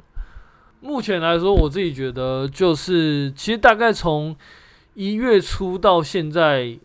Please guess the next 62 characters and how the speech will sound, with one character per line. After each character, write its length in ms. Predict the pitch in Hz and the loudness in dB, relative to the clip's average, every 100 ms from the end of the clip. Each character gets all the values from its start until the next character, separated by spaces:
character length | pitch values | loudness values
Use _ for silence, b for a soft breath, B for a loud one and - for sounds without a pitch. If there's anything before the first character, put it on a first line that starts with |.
| _ _ | _ _
我 200 | 156 151 | -4 -2
自 200 | 151 247 | -2 -6
己 180 | 175 190 | -4 0
会 160 | 196 151 | 2 2
觉 180 | 143 | -4
得 320 | 127 139 139 139 254 | -6 -6 -6 -8 -10
目 180 | 220 170 | -6 -4
前 140 | 156 | -4
来 120 | 143 | -4
说 160 | 143 165 | -6 -8
就 160 | 160 | -8
是 240 | 156 170 147 | -6 -4 -4
一 80 | 139 | -4
个 540 | 139 127 123 117 135 139 - B B B B B B B - | -2 -2 -4 -6 -12 -18 -20 B B B B B B B -6
算 220 | - 202 | 2 2
是 60 | 202 | 4
都 120 | 208 | 2
停 200 | 185 160 | 2 -4
留 80 | 160 | 2
在 160 | 185 | 2
同 180 | 165 147 | 2 -2
一 20 | |
个 80 | 147 | -4
区 240 | 135 151 | -4 -6
间 220 | 135 135 131 | -6 -6 -6
啦。 300 | 110 90 135 | -8 -10 -4
那， 480 | 170 160 151 147 139 | 0 0 0 -2 -6
嗯， 720 | 135 127 123 123 123 123 123 _ b b b | -8 -8 -10 -10 -12 -14 -16 _ b b b
你 140 | 147 | -2
说 260 | 151 196 185 | 4 6 6
会 180 | 208 175 | 6 4
往 260 | 139 117 | 2 -2
下 180 | 113 160 | -2 0
还 80 | 143 | 0
是 60 | 165 | 0
会 40 | |
往 300 | 151 107 107 | -2 -4 -6
上， 160 | 151 139 | -6 -6
其 100 | 127 | -8
实 80 | |
我 140 | 131 107 | -8 -8
自 100 | 135 | -8
己 60 | |
也 60 | 107 | -8
不 120 | 107 | -10
知 120 | 107 | -16
道。 280 | 104 104 87 B B B B | -14 -14 -14 B B B B
但 220 | 196 185 | 2 2
是， 600 | 175 202 180 170 151 143 - - | 2 2 4 4 2 -2 -8 -8
呃， 200 | 131 127 | -6 -6
我 200 | 151 156 | -6 -6
自 100 | 220 | -2
己 80 | |
的 120 | 160 147 | 0 2
概 200 | 180 175 | 2 2
念 200 | 180 151 | 0 -4
其 160 | 139 | -6
实 60 | 135 | -4
大 120 | 160 | 0
概 200 | 151 147 | 2 0
都 180 | 139 139 | 0 -4
是， 420 | 135 151 135 123 | -4 -4 -4 -8